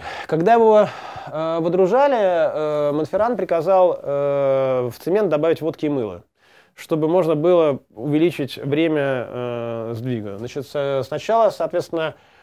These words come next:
а, вот они, видите, тут все машут, коллективное фото на память, да? Ну, в данном случае рисунок, э, Монферрана.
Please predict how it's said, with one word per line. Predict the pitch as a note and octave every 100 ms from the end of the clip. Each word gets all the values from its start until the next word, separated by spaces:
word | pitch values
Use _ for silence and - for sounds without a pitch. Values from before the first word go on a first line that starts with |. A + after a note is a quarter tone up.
| _ _
а, | C3+ C#3 C#3 C3+
вот | C3+ A#2
они, | B2
видите, | E3 D#3+
тут | C3 A#2
все | -
машут, | B2+ F#3 C4+ D#3+ - _
коллективное | B2+ B2 - B2 A2+
фото | B2 A2+
на | A#2+
память, | B2 F#3+ G3+ E3 - - _ _
да? | C3 B2+ D3+ C#3 _ _ _ - _ -
Ну, | D3
в | A#2+
данном | B2 A2
случае | A2+ B2 A2+
рисунок, | A#2+ - D3 A#2+ A2 - _ _ - - - - -
э, | B2+ B2+ A#2+ A#2 - - _
Монферрана. | C3+ C3+ - D3 G3 G3+ F#3